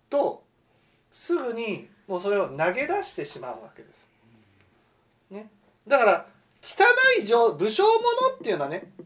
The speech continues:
汚い状態が好きなわけじゃないんです。汚い状態がいいって思ってるわけじゃないんです。汚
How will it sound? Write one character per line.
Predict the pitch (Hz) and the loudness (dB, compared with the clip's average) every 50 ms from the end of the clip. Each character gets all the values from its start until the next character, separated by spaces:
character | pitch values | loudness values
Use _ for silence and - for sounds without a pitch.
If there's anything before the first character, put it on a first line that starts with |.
| - | -16
汚 | - - - - 381 480 494 539 539 554 539 494 | -14 -8 -2 2 2 4 4 4 4 4 2 0
い | - | 0
状 | 208 247 277 285 311 | 0 4 6 6 6
態 | 311 - 349 339 349 349 339 | 6 4 2 2 4 2 2
が | 359 | 0
好 | 392 - - - - - | -2 -2 -4 -10 -12 -10
き | - 440 | -8 -4
な | 480 494 453 294 | 0 2 4 6
わ | 233 190 | 6 6
け | - 180 | 4 2
じ | 156 156 | 2 2
ゃ | 143 143 | 0 0
な | 160 185 196 | 0 0 -2
い | 180 | -2
ん | 143 120 | -6 -10
で | 110 | -18
す。 | - - _ _ _ _ _ _ _ _ _ _ _ _ _ _ _ _ _ _ _ _ _ _ _ _ _ _ _ _ _ _ _ _ _ _ _ _ _ _ _ _ _ | -20 -20 _ _ _ _ _ _ _ _ _ _ _ _ _ _ _ _ _ _ _ _ _ _ _ _ _ _ _ _ _ _ _ _ _ _ _ _ _ _ _ _ _
汚 | - - - - 392 440 440 494 508 494 440 | -20 -10 -4 0 0 2 2 2 2 2 2
い | 349 | 2
状 | 226 277 269 277 269 | 2 0 0 0 2
態 | 277 277 262 262 254 | 2 2 2 2 2
が | 262 269 254 247 208 - - - - _ _ _ _ _ _ - | 2 2 4 4 4 2 -2 -8 -20 _ _ _ _ _ _ -8
い | 277 359 | -6 -4
い | 494 539 571 571 - | -2 -2 -2 -4 -6
っ | - | 0
て | - 233 202 | 4 4 4
思 | 175 180 208 277 311 | 6 6 4 2 2
っ | 311 - | 2 2
て | 220 185 | 0 2
る | 165 151 | 4 4
わ | 160 180 170 | 4 4 2
け | 180 | 0
じ | - - 139 | -8 -8 -10
ゃ | 131 | -10
な | 143 160 190 | -8 -8 -10
い | 180 151 | -10 -10
ん | 117 | -12
で | - - | -18 -20
す。 | - 175 - - - - - - - - - _ _ - _ - - _ _ - _ _ - _ - - _ - - _ _ _ _ - _ _ _ _ _ _ _ _ _ _ _ _ _ _ _ _ _ _ _ _ _ _ _ _ | -20 -20 -20 -20 -20 -20 -20 -20 -20 -20 -20 _ _ -20 _ -20 -20 _ _ -20 _ _ -20 _ -20 -20 _ -20 -20 _ _ _ _ -20 _ _ _ _ _ _ _ _ _ _ _ _ _ _ _ _ _ _ _ _ _ _ _ _
汚 | - - - | -10 -2 2